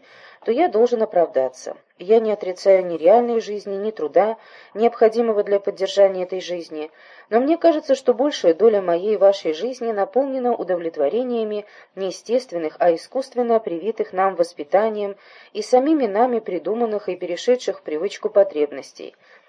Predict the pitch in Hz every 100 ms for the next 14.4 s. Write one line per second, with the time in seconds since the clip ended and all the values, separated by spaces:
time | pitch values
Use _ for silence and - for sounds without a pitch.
0 | _ _ 190 220 240 226 247 214 226 -
1 | 170 - - 226 233 320 311 190 180 190
2 | 180 175 175 180 180 175 175 180 175 180
3 | 180 165 156 156 - 139 - 254 254 247
4 | - 226 220 - - - 156 151 165 165
5 | 147 120 - _ _ _ - _ 190 226
6 | 262 262 247 247 233 214 202 202 247 208
7 | 170 185 - 208 240 180 165 202 202 170
8 | 156 - 240 226 - 233 277 240 233 240
9 | 220 196 208 202 190 - - 147 196 -
10 | 165 165 143 139 170 170 165 165 127 -
11 | _ _ _ _ _ _ _ 190 208 220
12 | 311 208 190 170 240 247 196 196 - 185
13 | 190 220 220 190 175 - 208 196 170 165
14 | - 190 254